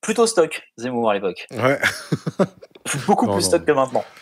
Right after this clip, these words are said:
Speaker 2: C'est, c'était,
Speaker 1: Franchement.
Speaker 2: c'était toujours une brindille, mais une brindille qui avait un peu plus d'ossature. Je pense qu'il a juste perdu,
Speaker 1: Ouais,
Speaker 2: euh,
Speaker 1: je pense aussi. Euh, arrive, euh, et c'est pas lui qui est tout de suite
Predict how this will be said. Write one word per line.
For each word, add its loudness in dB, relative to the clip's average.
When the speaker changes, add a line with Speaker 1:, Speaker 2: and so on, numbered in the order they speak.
Speaker 2:
C'est, -6
c'était, -8
Speaker 1:
Franchement. 0
Speaker 2:
c'était 0
toujours 2
une -2
brindille, -2
mais -2
une -2
brindille -6
qui -8
avait -4
un -8
peu -10
plus -8
d'ossature. -4
Je -10
pense -12
qu'il -8
a -4
juste -10
perdu, 0
Speaker 1:
Ouais, 2
Speaker 2:
euh, -6
Speaker 1:
je -2
pense -2
aussi. -4
Euh, 4
arrive, 2
euh, 4
et -2
c'est -6
pas 6
lui -2
qui -2
est 2
tout -6
de -6
suite -8